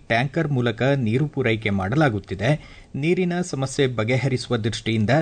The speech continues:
ಪಂಚಾಯತ್ ರಾಜ್ ಇಲಾಖೆ ಮೂಲಕ ಈಗಾಗಲೇ ಅರವತ್ತು ಕೋಟಿ ರೂಪಾಯಿ ಬಿಡುಗಡೆ ಮಾಡಲಾಗಿದೆ ಎಂದು ಮುಖ್ಯಮಂತ್ರಿ ಸಿದ್ದರಾಮಯ್ಯ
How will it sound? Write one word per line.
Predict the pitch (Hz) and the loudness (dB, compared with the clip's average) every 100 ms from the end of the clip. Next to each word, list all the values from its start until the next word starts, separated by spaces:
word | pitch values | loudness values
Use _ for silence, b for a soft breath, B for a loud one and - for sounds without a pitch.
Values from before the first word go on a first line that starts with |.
| 165 B B - | 0 B B 0
ಪಂಚಾಯತ್ | 143 170 185 175 165 | 0 2 0 -2 0
ರಾಜ್ | 135 127 123 | 0 0 -2
ಇಲಾಖೆ | 110 123 - 123 | 0 0 0 0
ಮೂಲಕ | 113 107 104 135 151 | 2 0 0 0 0
ಈಗಾಗಲೇ | 95 107 110 101 107 147 165 B B - | -2 -2 0 0 2 0 0 B B -4
ಅರವತ್ತು | 151 180 185 196 | -2 0 -2 -2
ಕೋಟಿ | 151 143 139 | 0 0 0
ರೂಪಾಯಿ | 127 110 120 123 135 | -2 0 2 2 0
ಬಿಡುಗಡೆ | 107 107 127 165 | -4 -4 0 2
ಮಾಡಲಾಗಿದೆ | 170 117 107 101 95 101 | 2 2 0 -2 -2 -2
ಎಂದು | 98 95 147 165 - | -2 0 0 0 -2
ಮುಖ್ಯಮಂತ್ರಿ | 139 - 175 156 135 151 175 | -4 0 0 0 0 -2 -2
ಸಿದ್ದರಾಮಯ್ಯ | - 98 107 120 117 107 85 | -4 -2 0 2 2 0 -4